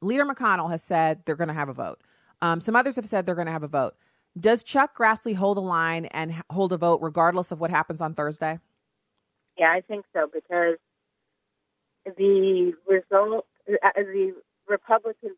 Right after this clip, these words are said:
Speaker 2: base is awake now. They might have been kind of sleepy. They're not sleepy. And I think they're fury. <laughs> I know that I feel infuriated. And,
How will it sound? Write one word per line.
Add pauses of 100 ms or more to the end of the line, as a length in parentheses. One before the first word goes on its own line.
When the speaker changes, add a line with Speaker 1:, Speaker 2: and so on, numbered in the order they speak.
Speaker 2:
base
is
awake (140)
now. (300)
They
might
have
been
kind
of (120)
sleepy. (1080)
They're
not (160)
sleepy. (1200)
And (340)
I (100)
think (220)
they're (340)
fury. (160)
<laughs>
I
know
that (100)
I (140)
feel (200)
infuriated. (600)
And,